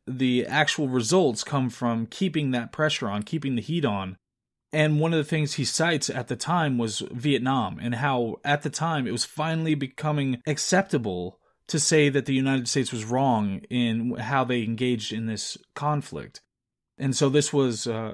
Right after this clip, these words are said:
one of the early steps in the ability to be able to engage in this kind of activism in the proper way.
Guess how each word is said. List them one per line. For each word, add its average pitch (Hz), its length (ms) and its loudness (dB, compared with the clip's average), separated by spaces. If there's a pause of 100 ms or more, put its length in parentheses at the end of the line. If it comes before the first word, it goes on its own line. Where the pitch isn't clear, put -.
(120)
one 143 300 -4
of 147 60 -2
the 113 180 0
early 147 300 4
steps - 460 -4
in 127 60 -2
the 123 100 2
ability 120 400 0
to - 120 -10
be 117 120 -2
able 110 160 -2
to 107 480 -4
engage 143 520 6
in 127 80 4
this 120 140 0
kind 127 160 2
of 110 60 0
activism 117 580 -2
in 104 60 -4
the 101 40 -8
proper 107 360 -6
way. 104 320 -4